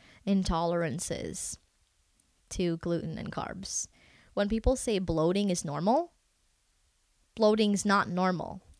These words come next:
Bloating is normal, you know, when, you know, like, after you eat and your stomach poofs out a little bit,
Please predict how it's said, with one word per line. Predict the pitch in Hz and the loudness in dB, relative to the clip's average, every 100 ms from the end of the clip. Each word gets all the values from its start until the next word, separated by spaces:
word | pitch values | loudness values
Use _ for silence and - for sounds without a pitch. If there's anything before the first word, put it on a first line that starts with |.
| - | -12
Bloating | 196 226 254 320 302 247 | -2 6 6 6 2 2
is | 208 202 | 2 2
normal, | 208 233 214 156 208 - - - _ _ _ _ - | 4 6 4 4 2 0 -18 -20 _ _ _ _ -2
you | 196 | 2
know, | 190 180 190 | 4 4 2
when, | - 202 190 190 175 - | 2 4 4 2 -2 -8
you | - 202 | -2 0
know, | 175 165 156 - _ - | 2 0 -2 -8 _ -2
like, | 202 - | -2 6
after | 214 220 254 | 4 4 2
you | 233 196 - | 4 4 4
eat | 196 185 - - - - _ _ _ 190 | 2 2 0 -6 -6 -10 _ _ _ 2
and | 190 | 4
your | 170 | 4
stomach | - 190 185 185 | 2 0 0 2
poofs | 190 180 170 | 2 4 2
out | 160 | 4
a | 180 | 4
little | 202 214 | 2 2
bit, | 220 262 | 4 2